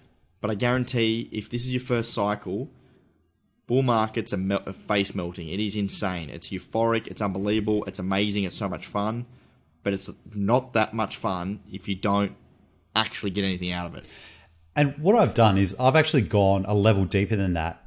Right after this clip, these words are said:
Speaker 2: and looked at, okay, what do, returns do I want for the money I'm investing in crypto? But one level further, why do I want this money? What am I actually gonna do with it? What is it gonna do for my life? And then I've actually articulated that and written it down.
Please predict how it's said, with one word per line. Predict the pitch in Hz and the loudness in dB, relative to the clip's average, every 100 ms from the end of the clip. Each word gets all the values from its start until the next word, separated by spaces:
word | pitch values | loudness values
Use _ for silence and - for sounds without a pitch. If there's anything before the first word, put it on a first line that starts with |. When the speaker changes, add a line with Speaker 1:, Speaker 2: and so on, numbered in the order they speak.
| - | -2
Speaker 2:
and | 104 98 101 | 2 4 4
looked | 110 - | 4 4
at, | 95 - 139 | 4 4 4
okay, | 139 104 | 4 4
what | 98 135 139 | 6 4 4
do, | 113 - | 0 4
returns | 110 113 107 107 110 - | 4 4 4 6 6 4
do | 104 | 4
I | 98 | 4
want | 92 98 - | 4 0 0
for | 110 | 0
the | 98 | 4
money | 95 104 | 4 4
I'm | 98 | 4
investing | 95 98 - 95 | 4 2 2 0
in | 87 | 2
crypto? | - - 92 82 82 - - - - | 2 4 2 -2 -6 -12 -20 -20 0
But | 147 | 4
one | 139 175 | 6 8
level | 202 180 | 8 4
further, | - 117 160 95 80 - - - _ - - _ _ | 4 6 6 4 0 -10 -20 -20 _ -20 -20 _ _
why | 110 107 156 | 2 8 10
do | 170 | 12
I | 127 | 10
want | 120 | 8
this | 127 - | 4 4
money? | 101 104 | 4 4
What | 90 131 | 4 6
am | 131 | 8
I | |
actually | 120 117 104 | 6 6 6
gonna | 104 87 | 6 6
do | 107 | 6
with | 110 | 6
it? | 101 | 4
What | 104 | 4
is | 117 | 4
it | 117 | 4
gonna | 104 98 | 4 4
do | 104 101 | 6 4
for | - | 4
my | 92 92 | 2 4
life? | 95 95 80 - - - - - - 123 | 4 4 2 -4 -18 -20 -18 -18 -4 4
And | 123 | 6
then | 117 | 6
I've | 117 127 | 6 6
actually | 127 117 113 | 8 6 6
articulated | 113 110 151 - 170 113 107 98 | 4 2 -2 2 4 6 4 2
that | 92 | 0
and | 101 101 | 0 0
written | 117 104 | 0 0
it | 98 - | -2 2
down. | 104 92 82 | 2 2 0